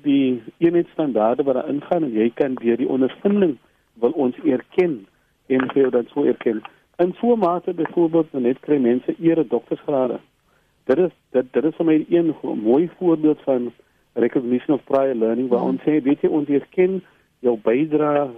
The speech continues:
Speaker 1: byvoorbeeld tot 'n vakgebied, tot menseregte en ons gee vir jou 'n ere doktorsgraad. Met ander woorde, dit is 'n manier vir die samelewing of die universiteit te erken dat jy het anders as om formele kwalifikasies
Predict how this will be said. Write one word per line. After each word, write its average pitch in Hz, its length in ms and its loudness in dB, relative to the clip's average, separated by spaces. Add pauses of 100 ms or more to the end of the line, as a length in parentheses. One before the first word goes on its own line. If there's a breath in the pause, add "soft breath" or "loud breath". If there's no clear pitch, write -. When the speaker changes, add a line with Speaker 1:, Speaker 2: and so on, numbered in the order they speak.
Speaker 1:
byvoorbeeld 147 480 0
tot 117 140 -4
'n 117 180 -2
vakgebied, 139 560 -4 (880)
tot 117 120 -6
menseregte 143 840 0 (440 soft breath)
en 135 160 2
ons 131 100 0
gee 151 200 0
vir 151 140 0
jou 85 100 2
'n - 60 -4 (180)
ere 147 220 2
doktorsgraad. 120 720 -2 (120)
Met 110 180 -14
ander 156 240 2
woorde, 139 380 0 (360 soft breath)
dit 123 140 -2
is 151 180 2
'n 147 80 -2
manier 135 500 0
vir - 140 -12
die 123 180 -8
samelewing 175 520 0
of 123 180 -2
die 127 140 0
universiteit 127 520 0
te - 100 -2
erken 165 540 -2 (340 soft breath)
dat 120 200 0
jy 120 120 0
het 127 120 -2 (100)
anders 247 380 2 (120)
as 151 200 -2
om 139 200 -4
formele 139 840 0 (480)
kwalifikasies 135 800 -2